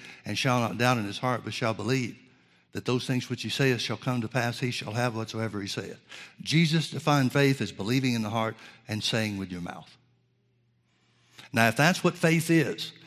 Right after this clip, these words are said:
if that's what Jesus told us faith is, then what does "the just or the righteous living by faith" mean? It means we will live by whatever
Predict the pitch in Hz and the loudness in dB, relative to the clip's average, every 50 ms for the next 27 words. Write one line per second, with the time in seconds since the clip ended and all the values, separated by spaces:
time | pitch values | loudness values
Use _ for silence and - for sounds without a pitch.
0 | - - - 120 117 - 139 151 147 - 156 131 123 135 160 165 147 151 135 - | -12 -6 -4 -2 2 4 4 4 4 2 0 2 2 4 4 4 4 2 0 0
1 | - 165 170 147 127 - - - 143 143 143 - 143 151 135 110 101 - - - | 0 0 2 0 0 -2 0 0 2 2 2 2 0 0 0 -2 -4 -10 -14 -16
2 | - - - - 120 120 113 131 160 160 131 135 147 143 135 - - 123 107 101 | -18 -18 -10 -4 -4 -2 2 2 2 2 4 4 2 2 2 2 -2 -2 -2 0
3 | 131 143 151 151 143 - - 127 113 120 117 110 120 127 135 135 - 120 110 - | 2 2 4 2 2 0 0 0 0 0 2 2 4 2 2 2 0 -4 -6 -6
4 | 117 117 120 165 202 190 180 160 143 123 110 117 107 104 101 - 113 104 92 92 | -4 0 4 4 6 6 6 4 4 4 4 4 2 2 0 0 -2 -2 -2 -4
5 | - 107 107 107 95 82 - _ _ _ _ _ _ _ _ _ _ _ _ _ | -4 -4 -4 -4 -6 -10 -12 _ _ _ _ _ _ _ _ _ _ _ _ _
6 | _ _ _ _ _ _ _ _ _ _ _ _ _ _ _ _ _ _ _ _ | _ _ _ _ _ _ _ _ _ _ _ _ _ _ _ _ _ _ _ _
7 | _ _ _ _ _ _ _ _ _ _ _ _ _ _ _ _ _ _ _ _ | _ _ _ _ _ _ _ _ _ _ _ _ _ _ _ _ _ _ _ _
8 | _ _ _ _ _ _ _ _ _ _ _ _ _ _ _ 117 113 101 110 120 | _ _ _ _ _ _ _ _ _ _ _ _ _ _ _ -6 -4 -2 0 0
9 | 117 110 101 110 117 120 110 98 95 98 107 131 151 147 127 117 120 117 117 113 | 0 0 0 2 2 2 4 2 2 2 4 4 4 4 2 2 2 2 2 2
10 | 110 107 107 104 110 120 135 139 151 156 160 165 | 2 0 2 2 4 4 4 4 2 2 0 0